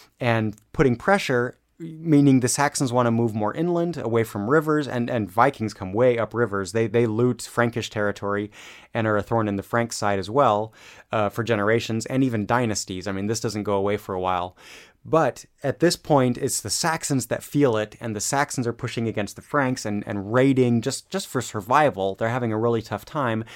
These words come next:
and the Slavs are pushing from the east, and so the Franks, you know, Charles decides to push back. And Charles has a weapon against the Germans across the Rhine that Caesar didn't have,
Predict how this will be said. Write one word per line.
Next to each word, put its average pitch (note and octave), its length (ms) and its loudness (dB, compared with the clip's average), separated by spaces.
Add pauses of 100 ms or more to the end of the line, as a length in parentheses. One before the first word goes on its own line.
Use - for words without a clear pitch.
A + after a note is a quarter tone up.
(180)
and B2 140 0
the G#2+ 60 0
Slavs D#3+ 640 0
are C3+ 60 0
pushing A2+ 520 -2 (160)
from C3 320 2
the A2 200 -2
east, D3 400 0 (540)
and C#3+ 500 4
so C3 240 0
the A#2+ 120 2
Franks, - 640 -2
you C3 100 -6
know, G2+ 120 -2
Charles A#2 440 4
decides F#2+ 460 -4
to - 80 -12
push - 360 -10
back. - 440 -4 (240)
And A#2+ 320 2
Charles A3+ 420 -2
has E3 600 0
a C3+ 80 -2
weapon D3+ 360 2
against B2+ 380 -2
the B2 60 -2
Germans D#3+ 400 0
across C3 320 -4
the B2 100 -6
Rhine C3+ 520 0
that A2 200 -2
Caesar E3+ 400 2
didn't A#2 260 0
have, G2 520 -8